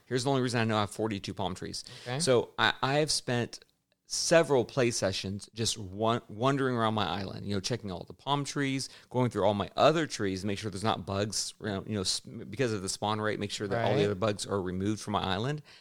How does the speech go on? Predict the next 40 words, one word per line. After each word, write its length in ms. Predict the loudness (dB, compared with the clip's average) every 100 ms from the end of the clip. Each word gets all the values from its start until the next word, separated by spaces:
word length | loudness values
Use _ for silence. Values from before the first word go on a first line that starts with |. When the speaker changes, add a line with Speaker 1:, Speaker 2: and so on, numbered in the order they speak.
| _ _ _
Speaker 2:
Um, 240 | 0 0 0
and 120 | 2 2
then 120 | 4
going 180 | 2 2
back 140 | 2
and 100 | -2
forth, 260 | -2 -2 -2
as, 180 | -4 -4 -10 -16 -12 -4
at 100 | 0
least 300 | 2 2 0
three 180 | -2 -2
different 220 | -4 -4
playthroughs 420 | -4 -2 -4 -2
now, 320 | -4 -4 -6 -2
and 120 | 0
I'm 160 | 2 2
not 280 | 2 0 2
finding 260 | 2 2
'em. 100 | -6 -2
The 160 | 4
Speaker 1:
And 80 | 6
Speaker 2:
other 120 | 6
night, 320 | 4 2 2 0
I 80 |
spent 340 | 0 0 -2 0
over 340 | 2 2 2 0
an 180 | 0 -4 2
hour 380 | 2 4 2 0
and 100 | -2
fifteen 520 | -4 -6 -4 -2 0
minutes 420 | 2 0 0 -4 -6 -20 _ -16
just 420 | 0 2 4 0
go-, 240 | 0 0 0
just 200 | -2 0
circling 360 | 0 0 -2 -2
my 140 | 0
island 360 | 0 -2 -8 -12 _
on 120 | -6 0
palm 200 | 0 0
trees. 260 | -6 -8